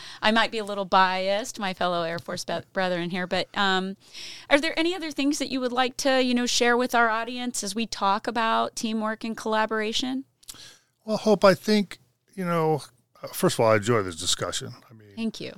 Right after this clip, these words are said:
Speaker 2: and, and I think it's, you know, obviously it's beneficial for me and, and, and it's for you. And, and I just, when we look at, when we look at V two X, um, one of the questions that came in this morning was, "What sets us apart?"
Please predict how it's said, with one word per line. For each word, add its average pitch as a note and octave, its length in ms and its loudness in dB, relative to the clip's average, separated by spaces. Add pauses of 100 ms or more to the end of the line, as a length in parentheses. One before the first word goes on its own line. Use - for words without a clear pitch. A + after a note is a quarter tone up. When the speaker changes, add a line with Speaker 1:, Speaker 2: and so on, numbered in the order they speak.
(340)
Speaker 2:
and, A#2 300 -8
and A#2 260 -4
I A2+ 100 4
think B2+ 400 0
it's, - 360 -6
you C3 80 -6
know, G2+ 120 -4
obviously A#2+ 360 2
it's F#2 100 -2
beneficial G#2 540 -4
for - 160 -8
me G2 280 -4
and, G2 160 -6
and, G2 300 -10
and G2+ 140 -8
it's F2+ 100 -8
for - 160 -8
you. G2 280 -4
And, F2+ 140 -8 (800)
and B2+ 160 -2
I D3 140 6
just, - 320 2 (180)
when C#3 200 2
we F3+ 100 4
look G3 280 4
at, C3+ 180 4 (120)
when B2+ 140 -14
we E3+ 100 0
look F3+ 220 2
at A#2 100 -2
V G2 140 -4
two F2 280 -6
X, - 460 -6 (720)
um, A#2+ 560 -6
one D#3+ 160 8
of F3+ 60 6
the D#3 60 4
questions A#2+ 560 2
that G#2 160 -4
came B2 320 0
in G#2+ 160 -2
this G2+ 240 -2
morning G2+ 300 -4
was, F#2 180 -10
"What A#2 260 -2
sets - 520 0
us G2+ 240 -2
apart?" - 400 -8